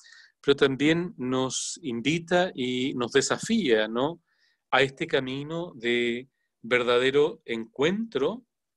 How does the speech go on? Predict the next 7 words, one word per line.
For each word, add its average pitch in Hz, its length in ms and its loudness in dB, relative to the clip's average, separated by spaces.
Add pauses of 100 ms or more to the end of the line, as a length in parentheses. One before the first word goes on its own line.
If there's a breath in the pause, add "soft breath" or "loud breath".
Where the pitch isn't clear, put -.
(180)
pero 131 200 0
también 135 500 -4 (280 soft breath)
salir 175 600 0
de 135 140 2
nuestros 123 380 -4
propios - 640 -4
egoísmos, 113 960 0